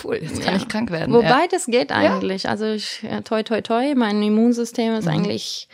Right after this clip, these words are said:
Speaker 2: stark. Ein Spiel, äh, letztes Jahr habe ich verpasst.
Speaker 1: Okay.
Speaker 2: Das war ein Freundschaftsspiel in Lindau nach dem, äh, Pokalfinale,
Speaker 1: Mhm.
Speaker 2: ähm, zweitausendneunzehn. Da hat's mich dann auch mal erwischt
Speaker 1: Ja.
Speaker 2: nach zehn Jahren. Und,
Speaker 1: <laughs>
Speaker 2: ähm, dann haben wir noch in Kaiserslautern gespielt.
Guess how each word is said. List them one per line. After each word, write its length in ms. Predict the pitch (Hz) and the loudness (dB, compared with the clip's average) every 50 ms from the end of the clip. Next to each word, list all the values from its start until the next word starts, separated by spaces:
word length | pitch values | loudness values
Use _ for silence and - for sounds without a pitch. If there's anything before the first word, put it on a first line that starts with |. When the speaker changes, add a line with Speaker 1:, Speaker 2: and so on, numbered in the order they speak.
| - - - - | -20 -20 -16 -12
Speaker 2:
stark. 320 | - - - 196 196 - | -4 0 0 0 2 2
Ein 200 | - - 247 269 | 2 2 4 2
Spiel, 420 | 254 - 262 254 254 269 277 254 233 | 2 2 2 4 4 4 4 4 4
äh, 100 | 214 202 | 2 4
letztes 360 | 220 220 208 - - 196 - | 2 2 2 0 -4 -4 -2
Jahr 100 | 190 180 | -2 0
habe 80 | 180 185 | -2 -2
ich 80 | 175 | -4
verpasst. 600 | - - - - - - - - - - - - _ - | -8 -10 -8 -6 -8 -8 -8 -10 -16 -16 -18 -18 _ -14
Speaker 1:
Okay. 320 | - 175 180 - - 170 160 | -14 -12 -10 -8 -6 -2 0
Speaker 2:
Das 180 | 214 196 - | 0 0 2
war 160 | 208 202 196 | 2 2 2
ein 100 | 190 196 | 2 2
Freundschaftsspiel 640 | 196 - - 202 202 202 208 190 - - 214 202 196 | 0 0 0 0 2 0 -4 -4 -2 0 0 2 2
in 140 | 190 190 196 | 2 4 6
Lindau 500 | 202 208 208 202 185 185 185 185 175 151 - - - - - - - - | 6 6 6 8 6 6 4 2 0 -6 -10 -16 -20 -20 -20 -16 -6 -2
nach 220 | - 190 190 - | 0 0 0 0
dem, 340 | - - 107 101 104 104 104 | -2 -4 -2 0 0 0 0
äh, 260 | - 107 101 196 196 | 0 0 0 0 -2
Pokalfinale, 1080 | - - 101 - - - - 196 190 190 185 - 175 151 98 185 190 190 196 - 98 101 | -2 -2 -4 -4 -4 0 2 2 2 2 2 2 2 4 4 4 4 4 2 2 0 0
Speaker 1:
Mhm. 240 | 104 104 104 - - | 0 -2 -4 -4 -4
Speaker 2:
ähm, 340 | - 101 98 95 95 95 - | -2 -2 0 0 0 -2 -2
zweitausendneunzehn. 720 | - - - 190 185 185 185 185 185 180 - 185 185 - | -4 -4 -4 -2 -2 0 0 -2 -2 -2 -4 -2 -2 0
Da 300 | 185 190 185 185 185 170 175 - - - - - | 0 -2 -2 -4 -4 -6 -10 -14 -20 -20 -4 0
hat's 240 | - 220 - - 247 | 0 0 2 4 4
mich 180 | 240 247 240 | 4 4 4
dann 160 | - 233 214 202 | 2 0 2 4
auch 240 | - 220 247 254 | 4 4 4 4
mal 160 | - 277 269 269 | 2 2 4 4
erwischt 360 | 262 262 240 254 339 339 - | 2 2 2 2 2 2 0
Speaker 1:
Ja. 40 | 196 160 - - - | -2 -4 -4 -4 -2
Speaker 2:
nach 200 | 262 254 254 - | 0 0 0 -2
zehn 300 | - - 269 262 262 254 | -2 -2 0 2 2 2
Jahren. 340 | 254 254 254 262 269 269 277 | 2 2 0 0 0 -2 -2
Und, 560 | - - 214 202 220 220 220 - 254 - 214 | -2 2 2 4 4 4 2 2 0 0 0
Speaker 1:
<laughs> 40 | - | -2
Speaker 2:
ähm, 400 | 202 214 208 208 208 208 214 - - - - - - - - - | 0 2 4 4 4 2 0 -2 -6 -14 -18 -16 -16 -16 -10 -6
dann 160 | - 202 196 | -4 -2 0
haben 140 | 202 202 214 | 0 2 2
wir 60 | 226 | 2
noch 120 | 220 214 208 | 2 0 -2
in 80 | 202 | -2
Kaiserslautern 720 | - - 220 202 208 202 - 220 - - - - 240 233 233 | -2 -2 -2 0 0 0 0 0 0 0 0 -2 -2 -2 -2
gespielt. 680 | 233 233 - - - 240 233 247 247 247 247 - - | -2 -4 -4 -2 0 2 4 4 4 4 2 -2 -10